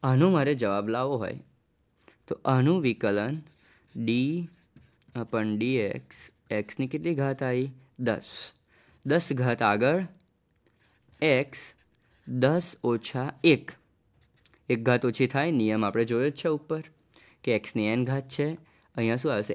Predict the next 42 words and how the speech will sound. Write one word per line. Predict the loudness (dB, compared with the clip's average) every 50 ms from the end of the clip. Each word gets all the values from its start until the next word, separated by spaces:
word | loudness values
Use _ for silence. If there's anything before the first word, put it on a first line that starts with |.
| -2 0 2
એન | 2 2 2 2
માઇનસ | 0 0 0 -2 -2 -4 -4 -6 -8 -12 -18 _ _ _ _ -4 0
વન. | 0 0 0 0 -4 -10 _ _ -18 _
તો | 2 4 4
અહીંયા | 6 6 4 2 2 0
એક્સની | 0 0 0 -2 0 0
કેટલી | 2 0 2 2
ઘાત | 0 0 0 0
હતી? | -2 -2 -4 -6 -10 _ -8 -2 0
દસ. | 0 0 0 -2 -6 -12 -12 _ _ _ _ _ -20 -20 -20 -20 -20 _ _ _
તો | 2 4 4 4 2 0 -4 -12 _ 6 6 6
આ | 6 6 4
જે | 4 4 4
એક્સનું | 4 2 -2 -4 -2 2 2
દસની | 2 2 2 0 0 0 2
ઘાતનું | 0 -2 -2 -2 -2 -2 0 0
વિકલન | 0 2 4 4 4 4 2 -2
કરવાનું | -2 -2 0 0 0 0
છે | 0 0
તો | 0 0 2 2
દસ | 0 0 0 0 0
ઘાત | 0 0 0 2 0
ક્યાં | 2 2 2 0
આવી? | -2 -4 -4 -8 _ _ _ -20 -20 _ _ 0 0
આગળ. | 2 2 2 0 0 -4 -8 _ _ _ _ -20 _ _ _ -2 -2 0
એક્સ | 0 -2 -2 2
તો | 4 4 6
as | 4 2 0 -2
it | 0 2 2
is, | 2 0 -2 -8 _ _ _ _ _ _ _ _ _ _ _ _ _ _ -12
જે, | -4 4 8 8 10 10 8 8
જે | 8 6 6
રીતના | 6 4 2 0 2 2
છે | 2 2
એ | 2
રીતના | 2 0 0 -2 0
જ | 0
રાખ્યું | -2 -4 -2 -2 -4 -2
આપણે. | -2 -4 -4 -6 -8 -14 _ -20 -20 _ _ _ -2 4
હવે | 6 6 6 6 6
તેનું | 4 6 4 2 0 -2 -6 _ _ _ -4 -4
ઉપર | -2 0 0 0 0